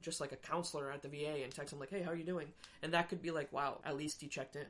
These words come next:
And that could be their thing. In group, I've heard that a lot. That constant, like, text message or a phone call that them checking in means a lot. And I was like, you know, it's come a long way, and it still has a long way to go, but there's always light,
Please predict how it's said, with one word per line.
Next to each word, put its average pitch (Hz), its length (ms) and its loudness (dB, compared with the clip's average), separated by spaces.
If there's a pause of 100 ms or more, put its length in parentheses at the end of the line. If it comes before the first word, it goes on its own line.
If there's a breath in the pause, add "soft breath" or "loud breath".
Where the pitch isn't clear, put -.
(100)
And 156 120 -4
that 175 140 6
could 180 120 -2
be 180 100 2
their 175 120 2
thing. 185 300 -2
In 156 180 0
group, 175 380 6
I've 147 160 0
heard 170 240 2
that 135 120 4
a 113 40 -4
lot. 127 280 -4
That 143 220 2
constant, 143 560 -2
like, 135 160 -2
text 135 220 -2
message 135 340 -4
or 127 120 -6
a 127 40 -12
phone 143 300 -4
call 131 260 -6
that 131 220 -8 (160)
them 147 160 -4
checking 139 320 -4
in 151 200 -6
means 170 260 -6
a - 20 -10
lot. 127 140 -8
And 127 80 -8
I 139 40 -8
was 147 80 -8
like, 135 140 -10
you 156 60 -6
know, 160 100 0
it's 160 160 -2
come 160 220 0
a 160 40 0
long 156 360 0
way, 156 320 -2 (440 loud breath)
and 151 140 2
it 156 80 2
still 156 260 2
has 139 200 4
a 143 60 0
long 147 540 4
way 151 160 4
to 143 80 4
go, 139 360 2
but - 280 -6
there's 156 160 -2
always 147 260 2
light, 147 280 -2